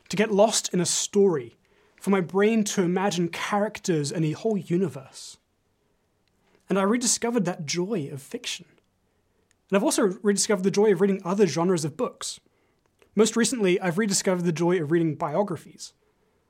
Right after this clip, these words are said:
These stories and accounts of people who have lived before us and who have walked the earth and have been remembered for how they live.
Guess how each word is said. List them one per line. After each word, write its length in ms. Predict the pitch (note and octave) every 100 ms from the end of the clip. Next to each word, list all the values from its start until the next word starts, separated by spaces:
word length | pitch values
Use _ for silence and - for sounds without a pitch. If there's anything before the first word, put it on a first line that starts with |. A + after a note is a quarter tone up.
| _
These 160 | - F#3+
stories 460 | - G#3+ G#3 G#3 G3+
and 180 | G3+
accounts 460 | D#3+ - G#3+ G3+ E3+
of 100 | -
people 320 | - G3+ F3+
who 140 | D3+ F3+
have 180 | D#3
lived 460 | E3 F#3 G#3+ G#3 D3+
before 560 | E3+ - F#3+ F#3+ F3 C3
us 340 | G#2 - - _ _ _ _ _ _ _ _ _ E3
and 120 | D3
who 80 | F3+
have 100 | D#3+
walked 400 | G#3 A#3 - F3+
the 160 | G3
earth 200 | E3+ F3
and 60 | E3+
have 80 | E3
been 100 | F#3
remembered 520 | F3 G3+ G3 D3 -
for 140 | -
how 200 | D#3+ G3+
they 160 | F#3+ D#3
live. 360 | E3+ F#3+ -